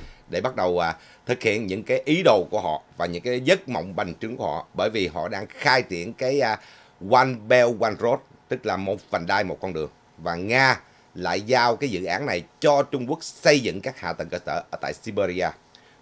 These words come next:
Quý vị, đây sẽ là một cái chiến lược mà Bắc Kinh tạo cái vòng đai bảo vệ cho cái quyền hành của họ tại Trung Quốc. Bắc Kinh thúc đẩy thứ nhất là họ gần như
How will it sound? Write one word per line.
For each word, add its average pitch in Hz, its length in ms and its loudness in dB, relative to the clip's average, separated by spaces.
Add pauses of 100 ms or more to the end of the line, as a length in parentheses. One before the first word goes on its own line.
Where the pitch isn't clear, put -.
Quý 151 100 -2
vị, 92 160 4 (360)
đây 135 280 8
sẽ 139 160 2
là 117 100 2
một 90 160 -8
cái 127 100 -4
chiến 147 240 -2
lược 98 200 2
mà 85 120 -4
Bắc 101 220 -8
Kinh 113 180 0 (120)
tạo 87 460 0
cái 143 100 0 (160)
vòng 98 380 0
đai 117 280 8 (680)
bảo 98 360 0
vệ 104 360 -2
cho 113 100 -4
cái 117 100 -8 (120)
quyền 104 240 0
hành 87 140 -4 (140)
của 98 80 -6
họ 76 240 -6
tại 73 120 -4
Trung 80 160 -12
Quốc. 85 100 -8 (1600)
Bắc 147 200 0
Kinh 131 280 4 (280)
thúc 190 220 0
đẩy 92 260 -2
thứ 160 80 -2
nhất 160 160 4 (100)
là 87 340 -2 (320)
họ 95 180 0
gần 107 220 2
như 120 160 0